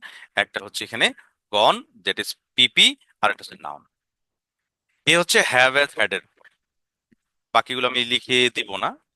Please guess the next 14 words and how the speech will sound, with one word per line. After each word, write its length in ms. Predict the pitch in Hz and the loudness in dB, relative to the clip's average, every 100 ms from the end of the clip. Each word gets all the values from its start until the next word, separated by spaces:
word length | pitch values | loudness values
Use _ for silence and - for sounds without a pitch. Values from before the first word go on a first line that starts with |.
| _ _ | _ _
আচ্ছা 180 | - 135 | -12 -8
দিয়ে 280 | 120 120 | 0 0
দিই, 160 | 92 90 | 0 -4
হ্যাঁ। 160 | 170 254 _ - - - - | -6 -8 _ -20 -20 -20 -4
যেমন 240 | 131 131 | 0 0
I 260 | 120 123 127 | 2 4 4
had, 360 | 113 107 107 156 - - _ _ | 2 0 0 -2 -10 -12 _ _
have 160 | 104 107 | -6 -4
এর 60 | 107 | -2
জায়গায় 260 | 107 98 | 0 0
দিলাম 280 | 92 127 226 | -2 -4 -6
I 140 | - 107 | -2 0
had 180 | 107 92 | 2 -2
gone 260 | 98 101 73 | -2 -6 -6